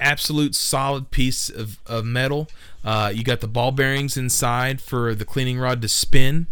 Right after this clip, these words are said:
Uh, and you got, of course, the carbon fiber, if you wanted to go that route, uh, is very strong, and it was smooth.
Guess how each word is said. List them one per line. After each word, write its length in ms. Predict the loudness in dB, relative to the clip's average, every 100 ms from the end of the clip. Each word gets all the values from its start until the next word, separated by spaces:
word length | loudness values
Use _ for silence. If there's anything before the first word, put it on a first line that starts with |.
| -4 -8 -8
Uh, 380 | -4 -2 -2 -2 -4
and 420 | -2 0 -2 -2
you 40 |
got, 180 | -4 -6
of 60 | -6
course, 240 | -4 -4
the 100 | -4
carbon 340 | -4 -2 -2
fiber, 680 | -4 -4 -2 -2 -4 -4 -6 -12 -8
if 220 | -8 -6
you 80 | -6
wanted 280 | -4 -4 -4
to 60 |
go 200 | -2 -2
that 180 | -2 -2
route, 320 | -2 -4 -4 -10 -16 -14 -8
uh, 300 | -4 -4 -4
is 500 | -2 -2 0 4 6
very 440 | 10 12 12 12 12
strong, 640 | 10 10 6 4 0 -4 -8
and 400 | -4 -2 -2 -2
it 140 | -4 -4
was 440 | -2 -2 -2 -4
smooth. 520 | -4 -4 -2 -2 -4